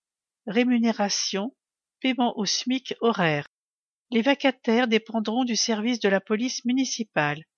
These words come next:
Aucune condition de diplôme n'est requise. Les candidats doivent toutefois justifier d'un certain sens des responsabilités et d'un bon relationnel.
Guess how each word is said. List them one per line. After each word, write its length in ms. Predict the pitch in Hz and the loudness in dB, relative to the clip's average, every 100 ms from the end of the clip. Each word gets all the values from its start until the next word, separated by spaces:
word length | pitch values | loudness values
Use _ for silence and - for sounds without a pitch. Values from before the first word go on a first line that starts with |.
| _ _ _ | _ _ _
Aucune 440 | - 233 - 285 294 | -4 -4 -2 -4 -4
condition 580 | - 240 233 - - 254 | -4 -4 -2 -4 -2 -2
de 100 | 226 | -2
diplôme 540 | 202 214 208 226 233 | -4 -8 -4 -2 0
n'est 80 | 226 | 0
requise. 720 | 214 196 - 196 180 160 151 _ _ _ - | -2 -6 -6 -6 -6 -8 -12 _ _ _ -12
Les 80 | 170 | -10
candidats 640 | - 247 226 208 185 196 | -2 -2 -2 0 2 2
doivent 220 | 226 196 | 2 -2
toutefois 380 | - 226 - 214 | -4 -8 -4 -4
justifier 600 | 190 233 - 233 - 240 | -4 -4 -8 -10 -4 -4
d'un 140 | 208 185 | -2 -2
certain 400 | - - 233 226 | -4 -4 -2 -2
sens 360 | - 220 196 | -2 -4 -4
des 120 | 175 | -4
responsabilités 1160 | 170 226 - 226 - 214 196 190 185 - 196 220 - _ _ | -4 -4 -4 -6 -4 -4 -4 -8 -10 -10 -8 -8 -10 _ _
et 120 | - | -4
d'un 180 | 170 175 | -2 -2
bon 220 | 180 240 | -2 -2
relationnel. 840 | 247 240 233 - 220 190 156 143 | 2 2 2 0 -2 -2 -2 -4